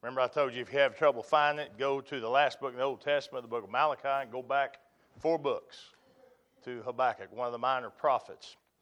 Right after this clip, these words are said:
We talked last week about being on the ropes, when your faith's on the rope, and, and, ropes, and we talked about, uh,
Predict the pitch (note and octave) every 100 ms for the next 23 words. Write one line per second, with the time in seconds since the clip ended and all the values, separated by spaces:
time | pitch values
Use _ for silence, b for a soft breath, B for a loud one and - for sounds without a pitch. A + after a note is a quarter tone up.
0 | _ _ - C#3 G3 A3 - C#3 F3 F#3
1 | - C3 C3 C3 C#3 C3 A#2 D#3 E3+ C#3
2 | - - A#2+ D#3 E3 D#3+ C#3+ C3+ D#3 -
3 | - - _ _ _ C#3 C3 - F3 D#3+
4 | C3 D#3 C3+ B2 C#3 C3 A2 - A#2+ B2+
5 | B2+ - _ - C#3+ C3+ C#3 C#3 C3+ D3+
6 | C#3 C#3 - F#3 F3 D3 D3+ D3+ - b
7 | b - D#3